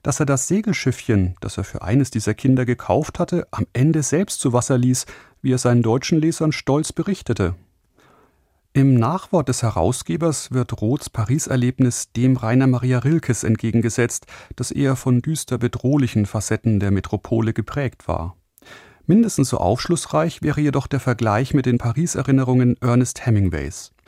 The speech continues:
Denn während der Amerikaner später vor allem von seinen Begegnungen mit Landsleuten wie F. Scott Fitzgerald erzählte,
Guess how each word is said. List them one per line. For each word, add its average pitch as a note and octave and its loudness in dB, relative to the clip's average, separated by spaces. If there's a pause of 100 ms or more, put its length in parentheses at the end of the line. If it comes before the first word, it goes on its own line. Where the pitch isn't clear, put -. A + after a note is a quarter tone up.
(460)
Denn C#3+ 4
während E3 2
der D3 2
Amerikaner C3+ 0
später B2 -2
vor G2+ -6
allem B2+ 4
von B2+ 0
seinen G2+ 2
Begegnungen B2 2
mit F2 -4
Landsleuten G#2+ 0
wie - -12
F. - -8
Scott - -8
Fitzgerald C3+ -2
erzählte, C3 0